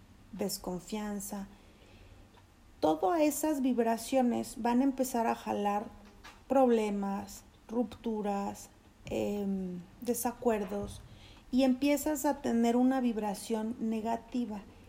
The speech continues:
Y no sé si les ha pasado que de repente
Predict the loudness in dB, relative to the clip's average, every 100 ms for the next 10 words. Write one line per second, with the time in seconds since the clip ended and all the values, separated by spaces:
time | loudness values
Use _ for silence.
0 | -6 -4 -4 -10 -20 -20 -20 -20 -20 -20
1 | -20 -20 -8 -2 0 0 -2 2 4 4
2 | 2 0 2 4 4 2 0 0 -4 -2
3 | -2 -2 -4 -4